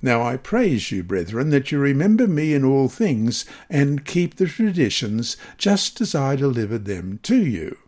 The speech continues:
And Second Thessalonians three, verse six. "But we command you, brethren, in the name of the Lord Jesus Christ, that you withdraw from every brother who walks disorderly and not according to the tradition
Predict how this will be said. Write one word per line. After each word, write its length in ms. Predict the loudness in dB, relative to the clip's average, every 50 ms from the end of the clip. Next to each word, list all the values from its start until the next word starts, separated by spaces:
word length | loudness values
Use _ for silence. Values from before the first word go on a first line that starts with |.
| -20 -20 -20 -20 -20 -20 -12 -8
And 240 | -6 -4 -4 -4
Second 340 | -2 -2 -2 -2 -2 -4 -6
Thessalonians 760 | -4 -4 -4 -4 -4 -2 -2 -2 -2 -2 -2 -4 -4 -6 -8
three, 480 | -8 -6 -4 -4 -2 -2 -2 -2 -4 -6 -10 -20 -16 -8
verse 260 | -4 -2 -2 0 -2 -2
six. 640 | -4 -4 -4 -6 -6 _ -12 -12 -12 -12 -12 -14 -16 -20 -20 -20 -20 -20 -10 -2
"But 280 | 0 0 0 0 -2 -6 _ _ _
we 180 | 0 2 2 2
command 560 | 2 0 -2 0 0 0 2 2 2 2 2
you, 140 | 0 0 0
brethren, 520 | 0 -2 -2 -2 -2 -4 -4 -4 -4 -4 0
in 140 | 2 2 2
the 100 | 2 2
name 380 | 0 0 0 0 0 2 2 2
of 160 | 2 2 2
the 100 | 2 2
Lord 400 | 2 2 2 0 0 -2 -4 -4
Jesus 420 | -4 -2 -2 -2 -2 -4 -6 -8
Christ, 600 | -8 -10 -12 -12 -12 -12 -14 -14 -14 -14 -14 -16 -18 -20 -20 -10 -4 0
that 180 | 0 0 2
you 120 | 2 2 4
withdraw 540 | 2 2 -2 -4 -4 -2 0 2 2 2 0
from 240 | 0 0 0 2 4
every 260 | 4 2 2 0 -2
brother 380 | -2 -2 -2 0 0 2 2
who 160 | 2 2 2 2
walks 340 | 4 4 4 2 2 -2
disorderly 760 | -6 -6 -6 -4 -2 0 0 2 2 0 0 0 0 -2 -2 -4 -10 -18 -8 -2
and 220 | 0 0 2 2
not 320 | 2 0 0 -2 -4 -6 -6
according 540 | -6 -4 0 0 2 2 2 2 0 -2 -2
to 220 | -2 0 0 0
the 180 | 2 0 -2 -2
tradition 880 | -2 -4 -4 -2 0 2 2 2 2 0 -2 -2 -4 -4 -4 -6 -6